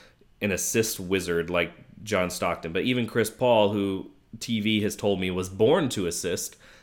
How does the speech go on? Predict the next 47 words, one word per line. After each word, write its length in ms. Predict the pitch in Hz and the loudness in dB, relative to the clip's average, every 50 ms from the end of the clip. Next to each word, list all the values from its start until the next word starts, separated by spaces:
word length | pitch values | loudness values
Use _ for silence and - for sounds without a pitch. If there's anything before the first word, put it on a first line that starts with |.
| _ _ _ | _ _ _
I 60 | - 107 | -2 0
mean, 180 | 110 107 104 | 0 0 2
he's 300 | 113 117 117 113 101 - | 2 2 2 2 0 -2
just 380 | 113 113 113 - 135 131 - - | -8 -10 -4 0 0 0 0 0
now 180 | 123 113 107 | 2 2 2
approaching 580 | 104 104 - - 113 107 104 - 104 95 90 - | 2 0 0 0 0 0 0 -2 -4 -6 -6 -6
eight 260 | - 98 107 101 - - | -4 -4 -4 -4 -4 -4
thousand 540 | 101 90 90 101 107 110 117 117 120 120 - | -2 0 0 0 0 0 -2 -4 -4 -6 -8
assists, 440 | - 113 - - 127 131 127 - - | -8 -6 -4 -2 -2 -2 -2 -4 -6
which 180 | 110 110 - | -8 -4 -2
is, 460 | 110 104 104 101 98 95 - - - - - - - - _ _ _ _ _ _ _ _ _ _ _ | 0 0 0 0 -2 -4 -8 -10 -12 -18 -20 -20 -20 -20 _ _ _ _ _ _ _ _ _ _ _
you 120 | - 107 110 | -2 0 0
know, 120 | 101 98 | 2 2
almost 380 | - 101 110 117 117 110 - - | 2 2 2 2 2 2 0 -2
half 500 | - 120 117 117 110 78 - - - - - | 0 2 4 4 4 4 0 -4 -12 -14 -8
of 160 | - 95 92 98 | -8 -6 -4 0
what 260 | 98 95 87 - - | 0 0 0 0 -2
John 260 | - 110 101 95 90 | -2 -2 -2 0 -2
Stockton 600 | - - - 90 90 87 - - 87 85 78 - - - _ | -2 -2 -2 -2 -2 -2 -4 -6 -8 -8 -8 -10 -12 -14 _
ended 300 | - 92 90 87 90 82 | -8 -6 -4 -4 -4 -4
up 220 | 82 80 - - - | -4 -6 -8 -8 -10
with. 180 | 52 - - | -10 -10 -12
So 200 | - - 90 85 - | -8 -6 -6 -4 -2
I 100 | - 135 | -2 0
don't, 200 | 131 120 113 - | 0 0 -2 -2
I 140 | - 127 117 | 0 0 2
don't 120 | 113 104 | 2 0
know. 60 | 104 | 0
The, 100 | - 143 | -2 -2
the 200 | 104 117 135 135 | -2 -2 -4 -4
Stockton 440 | 131 - - 170 175 180 180 185 165 | -2 2 4 4 4 4 2 0 0
one 120 | 160 147 135 | 0 0 0
is, 180 | 127 113 - | -2 -2 -4
is, 340 | - - 107 104 - - - - _ _ _ _ _ _ _ _ _ _ _ - | -4 -4 -4 -4 -4 -8 -12 -16 _ _ _ _ _ _ _ _ _ _ _ -8
is 180 | 101 101 - | -6 -6 -6
tough 260 | - - 120 110 - - | -2 -2 0 -2 -2 -2
for 100 | 101 92 | -4 -4
me. 140 | 90 87 | -4 -2
I 120 | - 95 104 | -2 -2 -2
don't 260 | - 120 117 - 107 | 0 0 0 0 0
know 140 | 107 107 104 | 0 0 0
where, 320 | 101 98 104 101 98 - 90 | 0 2 2 2 2 0 -2
I 40 | |
don't 200 | 104 113 113 90 | -2 -2 -4 -4
know 100 | 95 104 | -4 -4
where 220 | 98 95 101 98 95 | -4 -2 -2 0 0
to 160 | 92 90 | -2 -2